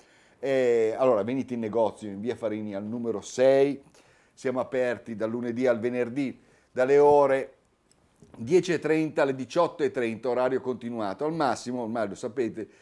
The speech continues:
mettiamo il cartello, siamo al bar di fronte o qui di fianco a mangiare qualcosa. Ecco, poi, eh, garanzia su tutti i nostri orologi, di, sia di, eh, provenienza che di buon funzionamento.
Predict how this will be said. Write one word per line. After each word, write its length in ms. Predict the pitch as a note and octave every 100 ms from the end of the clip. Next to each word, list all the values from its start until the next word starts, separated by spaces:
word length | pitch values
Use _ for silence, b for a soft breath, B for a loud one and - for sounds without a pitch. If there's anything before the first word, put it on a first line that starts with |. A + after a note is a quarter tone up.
| b b
mettiamo 340 | A#2 A2+ B2+
il 80 | A#2+
cartello, 420 | C3+ B2+ C3+ B2
siamo 260 | G#2+ A2 G#2+
al 80 | A2+
bar 160 | B2
di 120 | A2 G#2+
fronte 300 | B2 A2+ A2
o 40 |
qui 140 | G#2+
di 80 | G#2+
fianco 560 | F#2+ G#2 F2+ F2+ - G#2 b b b
a 80 | -
mangiare 380 | A2+ A2+ G#2 G#2
qualcosa. 580 | A2+ G#2 - G#2 G2 G2 b b
Ecco, 280 | - A2 B2+
poi, 500 | - - E3 D#3+ D#3
eh, 580 | C#3 C3+ B2+ B2 B2 A#2
garanzia 540 | D#3+ F#3+ F3 D#3 D3
su 160 | A#2 A#2+
tutti 220 | F#3+ D3+
i 20 |
nostri 260 | D3+ B2+ C3
orologi, 460 | A#2 A#2 G#2 G2
di, 300 | G2 A#2 A2+
sia 240 | G2 D3+ C3
di, 200 | A2 A2
eh, 460 | G#2+ G#2+ G#2 G2+ F#2+
provenienza 920 | C3+ B2+ B2 B2+ B2+ A2 - C#3+ C#3 b b b
che 100 | A#2
di 100 | B2
buon 240 | A#2 D3+
funzionamento. 1080 | B2 B2 B2 B2 A#2 A2+ G#2 G2+ - D3 D3